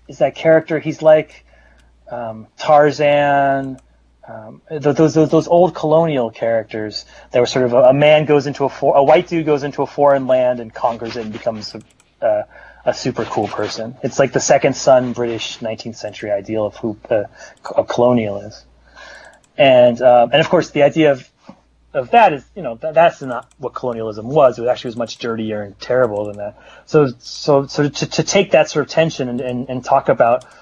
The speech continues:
both the ideal vi-, vision of it and the dirty vision of it. And then when I get in my head, I was like, "Well, I'm working with, with Mitch, who, for lack of a better word, is like a master of comic dirt. He's a master of, of grounding things and making you feel like you're actually there and that you can smell and taste the world you're in,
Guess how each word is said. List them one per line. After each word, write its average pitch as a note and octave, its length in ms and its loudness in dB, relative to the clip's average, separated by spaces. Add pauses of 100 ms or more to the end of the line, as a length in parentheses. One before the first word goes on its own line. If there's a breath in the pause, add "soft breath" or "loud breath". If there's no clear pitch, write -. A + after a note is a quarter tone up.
(380 soft breath)
both D3+ 200 2
the C#3 100 2
ideal C#3+ 400 0
vi-, G#3 160 -6
vision C#3+ 380 -6
of C#3 160 4
it C#3 120 0
and B2+ 240 -2
the A2+ 60 -10
dirty C#3 260 0
vision A#2 300 -6
of A2 100 -4
it. B2 120 -6 (340 loud breath)
And D#3+ 100 2
then E3+ 80 4
when D#3+ 80 6
I D#3 60 2
get F#3 100 2
in F3+ 60 0
my E3 80 4
head, A#3+ 180 2
I F#3+ 40 6
was C#3+ 100 -4
like, D3 80 -8
"Well, F3 120 2
I'm F3+ 60 -4
working G3+ 200 -4
with, D3 280 -6
with D3 220 -10
Mitch, G3+ 240 -4
who, D#3 60 -2
for D#3+ 140 0
lack F3+ 220 4
of E3 80 4
a C#3+ 80 2
better C#3+ 240 2
word, D#3 300 0
is C#3+ 360 -12
like D3 160 -10
a C3+ 80 0
master C#3 600 -2
of A#2+ 180 -8
comic C3 460 -4
dirt. G#2+ 240 -8
He's B2+ 180 -8
a B2+ 60 -2
master C#3 520 0
of, B2 140 -2 (480 loud breath)
of B2 180 -6
grounding B2 680 0
things A#2+ 360 -8
and A#2+ 80 -6
making B2+ 260 -8
you B2 120 -4
feel C3 300 -4
like B2 240 2
you're B2 80 -2
actually A#2+ 400 -2
there A#2+ 400 2
and A2+ 80 -4
that A#2+ 60 -4
you A#2 100 -2
can A#2+ 160 -6
smell A#2+ 420 2
and A#2+ 100 0
taste A#2+ 340 -4
the A2 80 -4
world A2+ 280 0
you're A2+ 160 -6
in, A2+ 220 -4